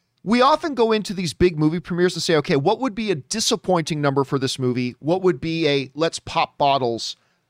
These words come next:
you know, for, for this movie? Got this." I would say anything under what Fast and the Furious made opening weekend, I think Disney at this point is gonna be a little bit disappointed. Like, if, if Black Widow comes out with, like, sixty-five million,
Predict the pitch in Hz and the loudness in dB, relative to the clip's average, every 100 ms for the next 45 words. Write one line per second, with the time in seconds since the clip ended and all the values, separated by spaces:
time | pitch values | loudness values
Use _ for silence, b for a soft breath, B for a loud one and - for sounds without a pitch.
0 | _ 151 143 123 120 - - 156 139 135 | _ -4 0 0 -2 -8 -6 0 4 4
1 | 127 - 135 131 - 135 123 117 131 123 | 2 0 0 0 0 -2 -2 0 0 0
2 | 104 - b b b b b _ _ - | -4 -8 b b b b b _ _ -4
3 | - 294 370 - 254 240 208 277 - 220 | 2 4 2 2 0 0 0 0 -2 -2
4 | - 185 214 190 165 - 165 160 - 143 | 0 0 2 2 0 0 0 0 -2 -6
5 | 139 139 135 - 127 123 - 135 131 123 | -2 0 0 -2 0 0 2 0 -2 -4
6 | 123 123 117 117 139 156 139 - 127 165 | -2 -2 -4 -2 -2 -2 -6 -8 -2 -2
7 | 151 151 139 - 147 131 - 135 123 120 | 0 -2 -4 -4 -2 -2 -4 -2 0 0
8 | 117 113 117 110 - 113 92 101 160 165 | -2 -4 -6 -8 -10 -8 -6 -2 0 0
9 | 151 - 180 - 185 240 247 220 208 196 | -6 -6 -8 -4 -2 -2 0 -2 -2 -6
10 | 170 165 156 147 147 139 - 185 - - | -2 0 0 0 0 0 0 -6 -6 0
11 | 143 131 147 139 | 0 0 0 0